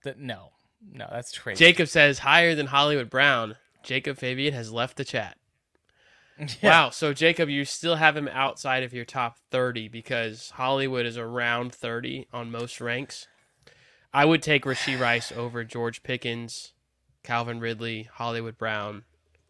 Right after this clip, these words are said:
Speaker 2: Terry McLaurin. I just really believe in Rice, and I think the situation continues to get better and better for him.
Speaker 1: I see the,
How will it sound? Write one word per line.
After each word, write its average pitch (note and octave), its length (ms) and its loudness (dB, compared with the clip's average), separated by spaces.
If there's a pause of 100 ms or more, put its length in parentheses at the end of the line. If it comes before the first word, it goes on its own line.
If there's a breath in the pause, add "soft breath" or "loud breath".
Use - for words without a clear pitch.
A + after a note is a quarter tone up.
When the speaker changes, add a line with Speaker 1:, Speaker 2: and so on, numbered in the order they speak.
(200)
Speaker 2:
Terry A#2+ 220 -2
McLaurin. A2 440 -8
I B2+ 160 2
just C#3 240 -4
really B2+ 240 -2
believe A#2 460 -8
in G#2+ 240 -12
Rice, A2+ 460 -8
and A2+ 200 -8
I A2 100 -8
think A2+ 180 -12
the - 60 -20
situation A#2 680 -10
continues B2 560 -8
to A#2+ 100 -12
get A2+ 220 -8
better A#2 260 -6
and A2 160 -10
better G2+ 220 -10
for - 200 -18
him. - 80 -14
Speaker 1:
I A3+ 240 -2
see A3+ 480 -10
the, E3 280 -2